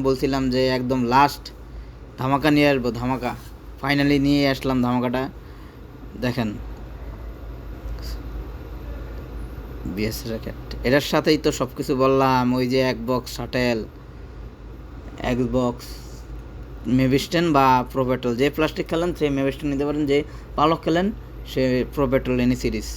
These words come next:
কোনো সমস্যা নেই। দেখেন, এই যে সাবড্রাইন, এটা একটার নাম দেখেন, ড্রাগন সাবড্রাইন।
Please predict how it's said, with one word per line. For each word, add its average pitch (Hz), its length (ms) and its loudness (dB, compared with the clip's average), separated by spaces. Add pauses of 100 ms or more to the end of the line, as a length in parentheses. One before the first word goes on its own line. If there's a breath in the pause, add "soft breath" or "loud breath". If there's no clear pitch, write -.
(140)
কোনো 127 140 2 (100)
সমস্যা 110 340 -6
নেই। 104 100 -6 (1400)
দেখেন, 120 220 -6 (3750)
এই 55 160 -6
যে - 80 -4 (440)
সাবড্রাইন, 117 540 2 (840)
এটা - 180 -8
একটার 113 240 -4 (120)
নাম 120 120 -2 (160)
দেখেন, 110 240 -4 (600)
ড্রাগন 113 380 0 (120)
সাবড্রাইন। 110 540 -4